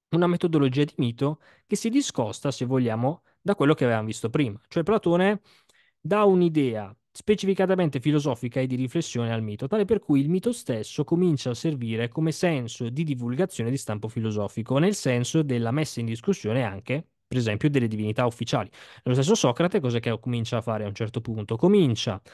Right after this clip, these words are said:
attraverso i dialoghi socratici, a criticare, in fin dei conti, le divinità ufficiali, dicendo che queste monopolizzano le verità, ma queste divi-, queste verità di ogni divinità sono diverse.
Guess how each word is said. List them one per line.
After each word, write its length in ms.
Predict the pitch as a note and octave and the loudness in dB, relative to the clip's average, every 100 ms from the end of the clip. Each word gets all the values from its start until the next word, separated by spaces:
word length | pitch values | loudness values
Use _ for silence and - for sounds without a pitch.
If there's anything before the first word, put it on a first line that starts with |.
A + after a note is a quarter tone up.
| - - _ | -20 -20 _
attraverso 600 | A2+ A#2 C#3 D#3 B2 A#2+ | -4 2 4 4 2 0
i 20 | |
dialoghi 320 | C3 C#3 A#2+ | 2 2 2
socratici, 840 | - A#3 D3 G#2+ - B2 - D3 - | -2 -2 0 -2 -6 -8 -2 -4 -2
a 180 | - F3 | -2 -2
criticare, 880 | - C#3 D#3 A#3 D#3 - A2 D3 F#3 _ _ | 0 -2 0 0 -2 -2 -6 -6 -6 _ _
in 100 | B2+ | -2
fin 140 | D3+ | 2
dei 140 | C3+ F#3 | 2 2
conti, 340 | - A2+ A#2 | 0 -2 2
le 100 | F#3+ | 2
divinità 400 | D3 A#2+ A#2 A#2+ | 4 0 0 -2
ufficiali, 600 | G#2 - G#3 - G2 A2+ | -4 -2 -4 -2 -4 -2
dicendo 360 | D#3+ E3 E3+ B2+ | -4 -2 -2 0
che 120 | F#3+ | -2
queste 360 | D#3 A2+ - D#3+ | -2 -4 -2 -2
monopolizzano 760 | D3+ E3+ F3 B2+ A2 B2+ A#2+ A#2 | 0 0 -2 -2 -4 -6 -4 -4
le 100 | A2+ | -4
verità, 340 | F3 A#3 A#2 | -4 -2 -4
ma 100 | A#2+ | -2
queste 260 | F#3 - A#2+ | -4 -6 -6
divi-, 320 | A#2 C3 B2+ | -6 -8 -2
queste 260 | F3+ - | -2 0
verità 320 | A#2 A#2+ D#3 B2+ | -2 0 0 2
di 100 | B2+ | 2
ogni 160 | A#2 | 0
divinità 440 | G#2+ D3 G#3 - A2+ | -2 0 0 -2 -4
sono 220 | A2+ G#2 | -4 -6
diverse. 560 | G#2+ B2+ G#2+ - - | -2 -2 -2 -10 -16